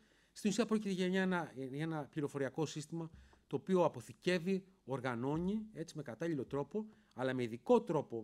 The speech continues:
με, ε, δηλαδή δεν είναι μια απλή βάση δεδομένων που αποθηκεύει δεδομένα. Εδώ, ε, ε, αποθηκεύουμε πολυμασικά δεδομένα, έχουμε ειδικά χαρακτηριστικά, οπότε μιλάμε για μια, ένα εξειδικευμένο σύστημα αποθήκευσης και οργάνωσης. Επίσης, προβάλλει πολύ τη διαθεσιμότητα του περιεχομένου.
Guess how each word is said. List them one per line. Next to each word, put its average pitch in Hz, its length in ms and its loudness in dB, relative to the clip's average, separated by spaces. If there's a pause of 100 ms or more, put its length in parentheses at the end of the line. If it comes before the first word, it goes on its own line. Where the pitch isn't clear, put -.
με, 113 100 -8 (500)
ε, 101 80 -16 (380)
δηλαδή 113 200 -6
δεν 165 80 -2
είναι 190 80 0
μια 185 140 2
απλή 151 220 -2
βάση 117 260 -6
δεδομένων 101 500 -12 (460)
που 120 140 -8
αποθηκεύει 107 520 -8
δεδομένα. 107 460 -6
Εδώ, 185 320 -4 (220)
ε, 123 80 -10
ε, 117 120 -12
αποθηκεύουμε 170 460 -8
πολυμασικά 113 560 -4
δεδομένα, 160 440 -4 (240)
έχουμε 127 240 -8
ειδικά 110 240 -2
χαρακτηριστικά, 180 680 -6
οπότε 170 260 -8
μιλάμε 160 240 -4
για 156 80 -6
μια, 160 280 -4 (140)
ένα 151 120 -6
εξειδικευμένο 147 560 -4
σύστημα 127 300 -8
αποθήκευσης 113 480 -12
και 110 60 -10
οργάνωσης. 92 560 -14 (800)
Επίσης, 240 600 -2
προβάλλει 196 380 4
πολύ 202 220 2
τη 214 100 -8
διαθεσιμότητα 196 600 0
του 117 80 -12
περιεχομένου. 101 580 -12